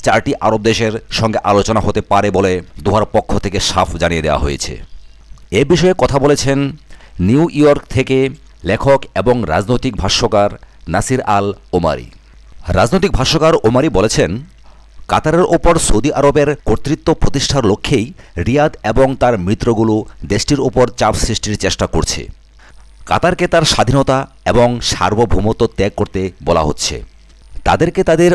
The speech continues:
অত্যন্ত প্রভাবশালী সংবাদ মাধ্যম আল জাজিরা বন্ধের জন্য নির্দেশ দেয়া হচ্ছে। কোন কোন দেশের সঙ্গে সম্পর্ক রাখা যাবে এবং কোন কোন দেশের সঙ্গে সম্পর্ক রাখা যাবে না, সে ব্যাপারে সিদ্ধান্ত নেয়ার ভার সৌদি আরবের ওপর ছেড়ে দিতে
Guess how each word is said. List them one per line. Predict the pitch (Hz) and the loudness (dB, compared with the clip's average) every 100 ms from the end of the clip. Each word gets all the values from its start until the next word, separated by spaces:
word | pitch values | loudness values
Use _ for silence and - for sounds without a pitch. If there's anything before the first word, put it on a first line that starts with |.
| - | 0
অত্যন্ত | 113 - 165 180 | -2 -2 0 0
প্রভাবশালী | - 139 147 - 139 139 135 - - | 4 6 6 4 0 -4 -6 -2 0
সংবাদ | 120 123 113 | 0 0 0
মাধ্যম | 113 127 120 - | 0 0 -2 -2
আল | 107 120 | -2 0
জাজিরা | 104 110 113 - | 0 2 0 0
বন্ধের | 92 107 110 | 0 2 2
জন্য | 107 107 104 101 - - - | 2 2 0 -2 -8 -20 -6
নির্দেশ | 82 110 117 - 78 | 0 0 0 -2 -2
দেয়া | 87 78 | 0 2
হচ্ছে। | - - 64 - - - - - - - | 0 -2 -4 -10 -20 -20 -20 -20 -10 -2
কোন | 127 | 0
কোন | 175 180 160 | 2 2 2
দেশের | 135 156 | 2 2
সঙ্গে | 151 147 151 | 2 2 2
সম্পর্ক | 113 104 135 131 92 | 2 2 0 2 0
রাখা | 98 110 | 0 0
যাবে | 113 117 113 - - - | 2 2 -2 -6 -10 -2
এবং | 98 113 - | 0 0 0
কোন | 92 | 0
কোন | 110 160 | 2 2
দেশের | 143 165 151 | 2 2 2
সঙ্গে | 151 156 - | 0 2 2
সম্পর্ক | 131 - 131 135 92 | 2 2 2 2 2
রাখা | 90 123 82 | 0 -2 0
যাবে | 82 110 | 0 2
না, | 107 104 - - - - | 0 -4 -12 -18 -6 -2
সে | - | 0
ব্যাপারে | 165 185 185 - | 2 2 0 0
সিদ্ধান্ত | 147 151 156 | 0 2 2
নেয়ার | 143 143 | 2 2
ভার | 101 98 110 - - - - - | 2 2 2 -2 -12 -2 0 2
সৌদি | 98 113 - 139 | 0 0 0 4
আরবের | 151 147 151 | 4 4 2
ওপর | 135 139 123 | 0 0 0
ছেড়ে | - 113 117 | 0 0 -2
দিতে | 113 | 0